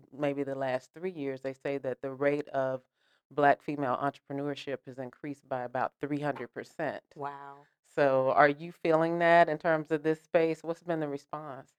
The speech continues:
Speaker 2: Uh, the response has been overwhelmingly positive, and I, I definitely feel that as a person myself, as a serial entrepreneur, I've started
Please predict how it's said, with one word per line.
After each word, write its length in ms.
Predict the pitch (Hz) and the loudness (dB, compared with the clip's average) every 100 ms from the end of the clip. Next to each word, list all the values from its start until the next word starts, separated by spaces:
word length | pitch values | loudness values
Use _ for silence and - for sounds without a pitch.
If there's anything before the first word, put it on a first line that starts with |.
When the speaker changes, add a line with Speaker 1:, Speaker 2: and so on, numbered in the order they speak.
| _ | _
Speaker 2:
Uh, 140 | 214 196 | 2 2
the 100 | 196 | 0
response 420 | 190 - 247 262 | -6 -8 -8 -6
has 140 | 196 | -8
been 160 | 185 160 - | -6 -10 -2
overwhelmingly 760 | 190 175 156 156 151 151 147 | 0 0 -2 -6 -8 -12 -14
positive, 680 | 143 - 143 143 160 151 151 _ | -14 -12 -14 -14 -16 -16 -18 _
and 120 | 180 170 | -8 -6
I, 140 | 156 - | -8 -10
I 160 | 165 156 | -12 -8
definitely 880 | 170 165 - 175 - 156 156 151 151 _ _ _ _ _ _ | -4 -4 -6 -12 -12 -12 -12 -16 -20 _ _ _ _ _ _
feel 400 | 190 165 156 156 160 | 2 4 4 2 -2
that 340 | 156 151 151 - _ _ _ - | -2 0 -4 -10 _ _ _ 4
as 260 | 170 160 | 4 4
a 120 | 160 156 | 0 -4
person 420 | _ 196 - 165 | _ -8 -6 -10
myself, 380 | 156 - 180 170 | -10 -6 -6 -4
as 120 | 175 | -8
a 80 | 175 | -8
serial 340 | - 170 160 160 | -10 -8 -10 -12
entrepreneur, 760 | 165 - _ 175 165 165 160 | -16 -18 _ -12 -10 -8 -10
I've 120 | 160 - | -10 -8
started 360 | - 156 156 | -4 -4 -6